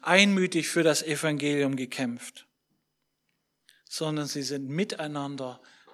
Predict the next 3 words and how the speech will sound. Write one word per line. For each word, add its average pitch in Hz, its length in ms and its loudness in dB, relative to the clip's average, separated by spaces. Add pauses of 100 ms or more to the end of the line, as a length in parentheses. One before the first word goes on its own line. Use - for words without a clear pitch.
nicht 139 320 -2
klargekommen. 123 840 -6 (4000)
Selbstverständlich 165 1300 0